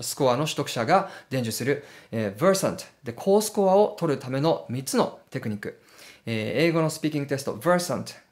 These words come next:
で、えー、高スコアを取るための三つのテクニックについて、えー、ご紹介したいと思います。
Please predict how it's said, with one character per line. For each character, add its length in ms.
で、 220
え 440
ー、 40
高 140
ス 80
コ 80
ア 60
を 60
取 160
る 20
た 100
め 80
の 260
三 180
つ 120
の 80
テ 160
ク 140
ニ 100
ッ 60
ク 180
に 100
つ 140
い 60
て、 260
え 40
ー、 40
ご 60
紹 120
介 140
し 40
た 100
い 40
と 120
思 260
い 20
ま 180
す。 280